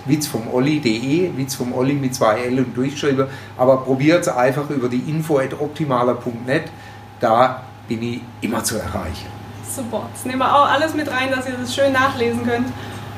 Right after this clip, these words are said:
Speaker 2: Olli, vielen lieben Dank für deine Zeit.
Speaker 1: Ja,
Speaker 2: Also,
Speaker 1: Marie.
Speaker 2: und auch
Speaker 1: Sehr,
Speaker 2: deinen
Speaker 1: sehr gern.
Speaker 2: Wahnsinns-Input.
Speaker 1: Sehr
Speaker 2: Ähm,
Speaker 1: gern.
Speaker 2: da haben wir ganz, ganz viel von, ganz viel Mehrwert.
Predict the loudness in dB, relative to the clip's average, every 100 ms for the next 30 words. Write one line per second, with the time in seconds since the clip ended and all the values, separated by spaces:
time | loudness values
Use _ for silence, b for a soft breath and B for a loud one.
0 | -4 -2 -2 -2 0 2 2 2 0 0
1 | 0 0 0 2 4 2 2 2 2 -2
2 | -10 -14 -14 -8 -2 0 4 4 4 2
3 | 0 4 4 4 4 4 4 4 4 2
4 | -2 -2 -2 -2 -2 -4 -6 B B B
5 | -4 0 2 4 4 2 2 -2 0 0
6 | 0 -2 -2 -4 -4 -4 -4 4 4 2
7 | -4 -4 -2 -4 -4 -6 -2 2 2 4
8 | 2 2